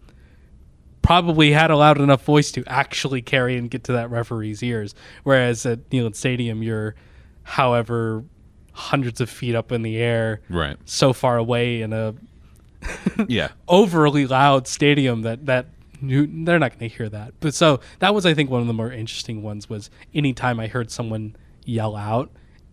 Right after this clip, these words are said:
Speaker 1: it actually seemed like it probably carried on to the field too.
Speaker 2: And other people could hear it too. That's always great when you can hear, like, individual chants in the crowd or,
Speaker 1: Yeah.
Speaker 2: like, individual, you know, just, uh, heckling, right? Because, yeah, when you're in Neyland Stadium, all you can really hear is just the overall,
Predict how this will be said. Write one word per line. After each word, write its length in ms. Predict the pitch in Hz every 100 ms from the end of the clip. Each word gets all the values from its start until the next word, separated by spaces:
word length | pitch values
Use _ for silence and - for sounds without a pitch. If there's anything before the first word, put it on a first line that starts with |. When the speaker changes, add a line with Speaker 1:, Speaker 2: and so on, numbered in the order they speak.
| - -
Speaker 1:
it 160 | 147 135
actually 340 | 139 - 123
seemed 560 | - - 139 131 123 127
like 400 | 113 - - - - - _ - - - - -
it 220 | 135 -
probably 380 | 147 127 123 120
carried 360 | - 123 120
on 180 | 117 120
to 80 | -
the 100 | -
field 420 | - 120 117 120 - -
too. 360 | 127 123 156 - - - - -
Speaker 2:
And 140 | 131 127
other 180 | 127
people 220 | 110 92 85
could 80 |
hear 180 | 76 85
it 80 | 82
too. 100 | 95
That's 160 | 101 135
always 180 | 117 98
great 160 | 98
when 140 | 82 87
you 80 |
can 100 | 85
hear, 260 | - 95 87
like, 160 | 80 78
individual 680 | 95 82 82 80 82 - - -
chants 420 | - 82 78 -
in 80 | 82
the 80 | 80
crowd 300 | - 80 73
or, 60 |
Speaker 1:
Yeah. 40 | 104
Speaker 2:
like, 140 | 101
individual, 640 | 117 104 98 95 87 90 87
you 100 | 85
know, 160 | 80
just, 300 | 78 87 - -
uh, 260 | 80 78
heckling, 520 | 85 104 - 87 82
right? 240 | 80 87 -
Because, 360 | 82 87 82 - - -
yeah, 100 | 85
when 100 | 101
you're 140 | 127
in 40 | 92
Neyland 220 | 87 82
Stadium, 300 | - 87 80
all 120 | 92
you 60 | 85
can 160 | 78
really 180 | 78 76
hear 200 | 82 76
is 80 | 71
just 180 | 78 -
the 160 | 85
overall, 560 | 85 76 73 80 76